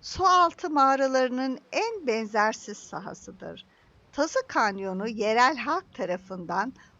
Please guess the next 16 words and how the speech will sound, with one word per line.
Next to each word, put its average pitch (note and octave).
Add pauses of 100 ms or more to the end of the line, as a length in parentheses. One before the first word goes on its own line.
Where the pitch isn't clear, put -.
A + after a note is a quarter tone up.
uzun G4+
zamandır C#4+
bilinen G#3+
bir G3+
yer G3+
olmasına F#3+
karşın F#3+ (420)
ilk G#4+
olarak D#4
birkaç D4
yıl A#3+
önce A3
çektiğimiz A3
belgesellerle F#3+
meşhur F#3
olmuştur. -